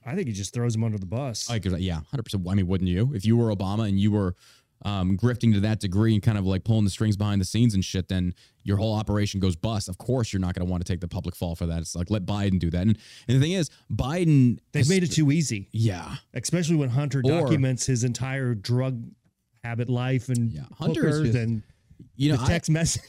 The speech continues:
Speaker 2: I think Don Junior is not the smartest dude out there. I think he's a crook just like his father. But at the same token,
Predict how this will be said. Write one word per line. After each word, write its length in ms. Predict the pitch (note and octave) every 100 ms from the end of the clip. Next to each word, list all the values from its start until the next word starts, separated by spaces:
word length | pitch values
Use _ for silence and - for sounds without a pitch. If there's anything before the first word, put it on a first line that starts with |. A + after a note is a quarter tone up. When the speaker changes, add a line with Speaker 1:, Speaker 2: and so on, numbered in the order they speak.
| F3+
Speaker 2:
I 60 |
think 220 | A3 D4 C#3+
Don 260 | C#3 D3
Junior 400 | A#2 A#2+ B2 A2+
is 140 | G#2+ A2
not 160 | A#2
the 60 | A2
smartest 500 | - B2 A#2 A2+ G2
dude 160 | G2+ F#2
out 240 | F#2+ G#2
there. 140 | A2+
I 80 | G#2+
think 120 | G#2+
he's 120 | G#2 F#2
a 60 |
crook 380 | - - G#2 -
just 160 | - G2+
like 120 | G2+
his 120 | -
father. 440 | - F2+ F#2+ A2 - - _
But 120 | B2
at 20 | A2
the 60 |
same 240 | A2 C#3 B2+
token, 460 | G#2+ A#2 B2+ C3+